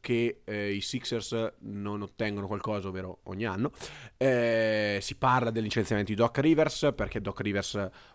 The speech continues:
oggettivamente per me non è un allenatore da alto livello e, eh, questa, secondo me, gara sette contro, ma in generale tutta la serie con Boston è la dimostrazione che,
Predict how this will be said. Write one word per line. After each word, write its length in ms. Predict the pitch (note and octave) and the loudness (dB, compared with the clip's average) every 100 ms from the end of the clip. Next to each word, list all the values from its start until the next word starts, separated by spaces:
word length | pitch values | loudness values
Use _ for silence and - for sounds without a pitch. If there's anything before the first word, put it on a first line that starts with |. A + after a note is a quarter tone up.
| _ | _
oggettivamente 600 | A#2 A2 G#2+ A2 A2 G#2+ | 0 2 4 4 4 2
per 100 | G#2+ | 0
me 140 | A2+ - | 0 0
non 460 | A#2+ A2+ A2+ A#2+ A#2+ | -2 0 2 4 4
è 180 | A#2 - | 2 0
un 100 | A2+ | 0
allenatore 480 | G2+ G#2 G2+ G#2 G2+ | 2 2 2 2 2
da 120 | G2+ | 2
alto 180 | G2 G#2 | 2 0
livello 480 | B2 C3 C3+ D#3+ F#3 - - - - - _ _ _ _ | 4 6 8 6 4 -6 -14 -14 -18 -20 _ _ _ _
e, 400 | G2+ G2+ A#2+ - - | 0 2 2 0 -4
eh, 340 | F#2+ F#2+ F#2 - _ - | -2 0 -2 -8 _ -16
questa, 360 | - D#3+ C#3+ D3 | 6 8 8 6
secondo 220 | - D3 | 4 6
me, 100 | C#3+ G#2+ | 6 6
gara 180 | C#3 | 4
sette 540 | C#3+ - C#3+ - A#2 G#2+ | 6 8 8 8 0 4
contro, 720 | D3+ C#3 A#2 A2 G#2 F#2+ - - | 8 10 8 6 4 2 -4 0
ma 160 | A#2+ - | 0 4
in 100 | D3+ | 8
generale 340 | D3 F3 F3+ | 12 12 12
tutta 240 | - E3 C3 | 8 10 10
la 60 | |
serie 200 | A#2+ B2+ | 12 10
con 160 | A2+ G#2 | 8 8
Boston 640 | G2+ F2+ - G2+ G2+ G2+ - _ _ _ _ _ _ _ _ _ _ - | 6 6 4 2 2 -2 -6 _ _ _ _ _ _ _ _ _ _ -2
è 300 | - B2+ A#2 - - - | 8 10 8 2 -20 -6
la 140 | A2 A#2 | 0 4
dimostrazione 800 | A2+ G#2+ - A#2 - G#2+ G#2+ G#2 | 4 4 2 0 2 2 4 2
che, 300 | G2+ G2+ | 4 2